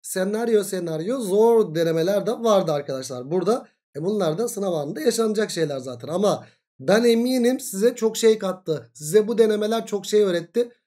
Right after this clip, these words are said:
Ve inşallah deneme sınavında da buradaki soruların aynılarından gelir de hani sizler de, "Aa, biz bunu daha önce çözmüştük." ya da, "Aa, Kenan Hoca YouTube kanalında bunu çözmüştü."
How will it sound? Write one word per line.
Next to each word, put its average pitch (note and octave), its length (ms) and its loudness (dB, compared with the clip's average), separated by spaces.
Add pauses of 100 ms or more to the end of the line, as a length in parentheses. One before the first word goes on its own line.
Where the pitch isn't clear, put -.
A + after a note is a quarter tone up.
(160)
Ve E3 120 0
inşallah A3+ 440 0
deneme G#3 220 0
sınavında A3 420 -4
da B3 100 -4
buradaki G#3+ 260 0
soruların G#3+ 320 -4
aynılarından G#3 600 -2
gelir A3+ 260 -2
de D#3+ 180 0 (300)
hani F#3+ 200 -4
sizler G3+ 320 -2
de, F#3+ 40 0
"Aa, A3 340 0
biz G3 140 -8
bunu G#3+ 160 -4
daha G#3+ 160 4
önce G#3+ 160 -2
çözmüştük." G3+ 600 -4
ya D#3+ 220 -2
da, F#3+ 100 0
"Aa, G#3 220 0
Kenan G3+ 220 -4
Hoca G#3 240 0
YouTube E3+ 280 -4
kanalında G3 380 -4
bunu G3+ 140 -4
çözmüştü." G#3 680 -4